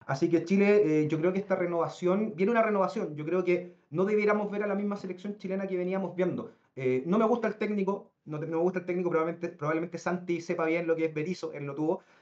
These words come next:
Eh, eh, pero esta selección sub-veintitrés de los Panamericanos fue muy distinta a la que estamos viendo habitualmente. Así que yo creo que se le puede ganar a Paraguay, porque Paraguay tampoco viene bien, y contra Ecuador está más difícil. Ecuador en la altura es complejo, Ecuador viene en un buen momento,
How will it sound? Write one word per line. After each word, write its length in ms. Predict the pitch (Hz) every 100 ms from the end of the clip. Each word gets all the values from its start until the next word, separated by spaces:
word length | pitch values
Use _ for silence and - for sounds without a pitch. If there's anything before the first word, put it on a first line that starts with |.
| -
Eh, 420 | 135 127 120 123 123
eh, 280 | 120 117 -
pero 180 | 151
esta 140 | 170 220
selección 540 | 226 214 - 208 208
sub-veintitrés 720 | 220 190 202 196 170 202 - 170
de 80 |
los 100 | 165
Panamericanos 480 | - 160 151 151 214
fue 120 | -
muy 120 | 185 208
distinta 440 | 220 226 226 220
a 20 |
la 80 | 202
que 60 | 185
estamos 300 | 196 202 180
viendo 200 | 202 202
habitualmente. 560 | 180 175 175 170 - - _ _
Así 180 | 139 180
que 120 | 180
yo 100 | 180
creo 220 | 165 190 185
que 340 | 180 180 - _ _
se 160 | _ 165
le 100 | 143
puede 220 | 185 233
ganar 200 | 208 202
a 60 | 190
Paraguay, 340 | 185 180 185
porque 260 | 190 160 143
Paraguay 300 | 135 143 147
tampoco 500 | 117 110 160 190 151
viene 220 | 180 185
bien, 240 | 151 156 - _ -
y 80 | 160
contra 240 | 180 190
Ecuador 240 | 185 208
está 180 | 220 208
más 100 | 220
difícil. 460 | 196 233 226 175 147
Ecuador 340 | 151 160 185
en 100 | 165
la 60 | 165
altura 280 | - 180 180
es 40 |
complejo, 640 | 165 151 190 190 180 175 175
Ecuador 280 | 143 147 160
viene 160 | 160
en 60 | 160
un 100 | 151
buen 160 | 170
momento, 460 | 165 180 180 180